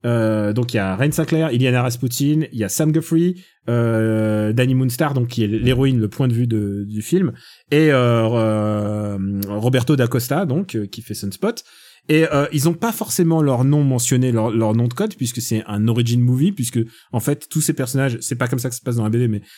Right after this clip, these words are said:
tous ces personnages sont dans un asile et ils vont apprendre à se connaître. Et ils sont dans un asile qui les empêche de sortir et ils ont tous des pouvoirs. Et, euh, au fur et à mesure, tu découvres que l'asile, bah, en fait, euh, ils sont pas très sympas, en fait.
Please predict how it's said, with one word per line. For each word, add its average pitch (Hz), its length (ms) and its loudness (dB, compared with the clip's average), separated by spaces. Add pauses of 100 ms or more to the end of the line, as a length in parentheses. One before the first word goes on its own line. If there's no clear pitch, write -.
(100)
tous 160 100 -2
ces 175 120 0
personnages 147 340 0
sont 135 120 -2
dans 123 140 2
un 123 140 4
asile 120 460 2 (440)
et 127 240 2
ils 127 100 2
vont 135 100 2
apprendre 127 300 0
à 117 40 2
se - 80 -4
connaître. 139 380 0
Et 113 100 -6
ils 127 80 -2
sont 127 120 -2
dans 120 180 2
un 120 60 2
asile 123 260 2
qui 131 100 -2
les 117 140 0
empêche 120 240 0
de 117 100 0
sortir 160 460 -2
et 135 60 -2
ils 113 120 0
ont 107 60 -2
tous 165 200 0
des 127 100 2
pouvoirs. 110 460 -4 (680)
Et, 123 240 4
euh, 113 280 4
au 131 60 2
fur 135 140 0
et - 20 0
à 127 40 4
mesure, 151 200 2
tu 127 160 0
découvres 123 320 2
que 143 100 2
l'asile, 127 360 4
bah, 120 100 2
en 113 40 2
fait, - 240 0
euh, 117 160 2
ils 120 60 -2
sont 120 140 0
pas 147 120 2
très - 160 2
sympas, 143 300 2
en 123 80 0
fait. - 320 -6